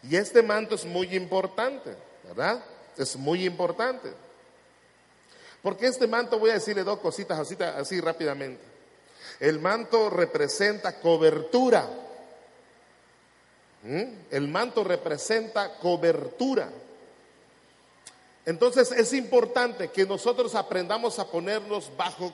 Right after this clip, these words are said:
cobertura, que estemos bajo cobertura. Usted no puede andar, este, como un llanero solitario. Los que andan como llanero solitario acaban siendo herejes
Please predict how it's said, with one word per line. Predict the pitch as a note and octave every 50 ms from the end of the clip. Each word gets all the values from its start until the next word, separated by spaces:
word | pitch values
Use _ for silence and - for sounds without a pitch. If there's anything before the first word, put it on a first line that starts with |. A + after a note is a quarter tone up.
| -
cobertura, | - F#3 F3+ E3 E3 E3 D#3+ D#3+ D#3+ - - - C#4+ D4 C#4 G#3 D3+ - - - - - - - - - - _ _ _ _ _ _ _ - - _ _
que | - F#3+
estemos | F#3 - A3+ A#3 A#3 A#3+ A3 E3+
bajo | D#3+ G3+ F#3+ D#3 F3+ F3+ -
cobertura. | - F#3+ F3+ D#3+ F3 F3 - - C#4 C4+ G#3+
Usted | F3 - A3+ A3+
no | A#3+ A#3+
puede | A#3+ A#3+ A#3+ A#3+ A3+ G#3
andar, | G3 F#3 F3+ E3+ F3 F3+ G3+ A#3 B3 B3+ - - - - - - - - - -
este, | D3 E3+ E3 E3 - E3+ D#3
como | - - E3 E3+
un | G3 G3+
llanero | G3+ G3 F3 F#3+ G3 G3 F#3
solitario. | - - F3 D#3 D3 D3+ - - - G3 G#3 G3+ F#3+ E3 - A#2+ B2+ C3+
Los | D#3 D#3 - -
que | F#3
andan | G#3+ A#3+ A#3+ B3+ -
como | G#3+ G3+ F3 F3
llanero | E3+ E3+ E3+ F3 G#3+ A#3 A3+ G3
solitario | - F#3 E3 D#3 D#3 D#3 - A3+ B3 B3 B3 B3 A#3+ A#3 A#3 - - - - - - -
acaban | - C3+ C#3 - G3+ G#3 G#3+ G#3 F#3 E3+
siendo | - - F#3+ G3 G3+ F#3+ F3 D3+
herejes | D3 D#3 F3+ G#3 G3+ - C#4+ C#4 - - - - - - -